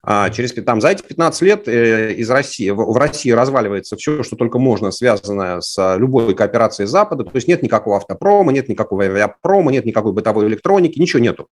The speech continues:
потому что все это зависит так или иначе от импортных поставок.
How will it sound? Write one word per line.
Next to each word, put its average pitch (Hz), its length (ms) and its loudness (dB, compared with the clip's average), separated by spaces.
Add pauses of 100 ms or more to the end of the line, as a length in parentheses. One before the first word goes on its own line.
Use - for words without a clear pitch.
(120)
потому 104 140 -2
что 104 100 -8
все 170 160 0
это 123 100 -6
зависит 120 380 -2 (420)
так 143 180 0
или 110 60 -4
иначе 131 240 -2
от 127 200 -8
импортных - 380 -6
поставок. - 520 -4